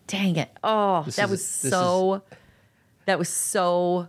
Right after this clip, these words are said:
Speaker 2: this is a play-by-play.
Speaker 1: Oh, oh, there, wait.
Speaker 2: No, he's flying around. Let's keep
Speaker 1: Okay.
Speaker 2: talking, and if he's
Speaker 1: He's,
Speaker 2: sli-
Speaker 1: he's right there.
Speaker 2: if he lands, I'll let you know.
Speaker 1: He's right there.
Speaker 2: That's,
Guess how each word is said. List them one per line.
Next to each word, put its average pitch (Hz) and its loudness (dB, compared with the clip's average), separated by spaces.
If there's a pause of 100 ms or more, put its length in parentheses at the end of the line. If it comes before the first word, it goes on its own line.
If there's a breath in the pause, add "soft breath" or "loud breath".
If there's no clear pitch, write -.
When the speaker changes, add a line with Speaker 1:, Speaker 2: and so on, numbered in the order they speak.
Speaker 2:
this 113 -8
is 147 -6
a 117 -2
play-by-play. 107 -4
Speaker 1:
Oh, 196 2
oh, 233 2
there, 226 2
wait. - 0 (320)
Speaker 2:
No, 98 -10
he's 113 -6
flying 113 0
around. 85 -10
Let's 175 -4
keep 135 -4
Speaker 1:
Okay. 147 -8
Speaker 2:
talking, 104 -2
and 101 -6
if 95 -8
he's 104 -8
Speaker 1:
He's, 254 0
Speaker 2:
sli- - -8
Speaker 1:
he's 233 -2
right 226 0
there. - -2
Speaker 2:
if - -16
he 127 -4
lands, 120 -4
I'll 113 -2
let 107 -4
you 107 -6
know. 101 -6
Speaker 1:
He's 233 0
right 226 2
there. 180 2
Speaker 2:
That's, - -10